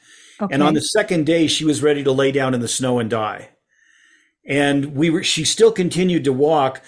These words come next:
Speaker 1: but she just took her pack off and dropped it in the snow. And I was in front breaking trail and I didn't see that. And so now she had no warm, no more warm clothes.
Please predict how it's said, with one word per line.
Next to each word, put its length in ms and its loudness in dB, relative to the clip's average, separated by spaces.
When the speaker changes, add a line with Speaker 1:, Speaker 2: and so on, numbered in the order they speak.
Speaker 1:
but 120 0
she 140 -2
just 300 -2
took 160 0
her 80 -2
pack 340 -2
off 220 0
and 100 0
dropped 340 0
it 80 -2
in 120 -2
the 60 -4
snow. 460 0
And 140 -4
I 140 -4
was 120 0
in 140 -2
front 300 -4
breaking 340 -2
trail 380 0
and 100 -2
I 60 -2
didn't 240 -2
see 260 -2
that. 380 -2
And 280 0
so 180 2
now 260 2
she 220 -2
had 200 -2
no 220 2
warm, 640 0
no 160 2
more 220 2
warm 280 0
clothes. 460 0